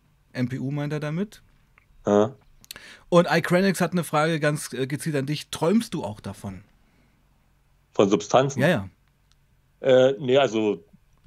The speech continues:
Speaker 2: ich, ich träume generell sehr wenig.
Speaker 1: Ja.
Speaker 2: Bin generell jetzt nicht so, äh, sag ich mal, ein Typ, der viel träumt.
Speaker 1: Okay, ich stelle mal eine andere Frage. Wir stehen ja nun kurz vor einer Cannabis-Legalisierung.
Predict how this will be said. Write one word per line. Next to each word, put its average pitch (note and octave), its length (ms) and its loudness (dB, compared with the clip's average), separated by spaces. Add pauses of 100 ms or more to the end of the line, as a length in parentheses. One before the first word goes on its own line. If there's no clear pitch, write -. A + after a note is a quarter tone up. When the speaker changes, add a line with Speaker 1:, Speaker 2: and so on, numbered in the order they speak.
Speaker 2:
ich, - 100 -6 (100)
ich A2+ 340 -6
träume A#2+ 320 2
generell G#2+ 440 4
sehr F#2+ 200 0
wenig. F#2 480 -2
Speaker 1:
Ja. A#2 360 -4 (600)
Speaker 2:
Bin A#2 160 0
generell A2 380 6
jetzt G#2+ 200 2
nicht G#2+ 140 -8
so, G#2+ 680 2
äh, - 20 -18 (160)
sag G#2 180 4
ich - 40 -12
mal, G2+ 180 4
ein F#2 140 -4
Typ, - 280 -14
der G2 160 4 (120)
viel G2+ 200 -2
träumt. G2+ 420 2 (500)
Speaker 1:
Okay, - 220 -2
ich G3+ 140 0
stelle G#3 140 2
mal G3 60 4
eine E3+ 120 0
andere D#3+ 280 -4
Frage. A2 460 -8 (340)
Wir C#3+ 100 2
stehen G#3 240 4
ja G#3+ 80 0
nun E3+ 180 0
kurz - 260 -4
vor F3+ 100 -2
einer F3 200 0
Cannabis-Legalisierung. G2+ 1160 -6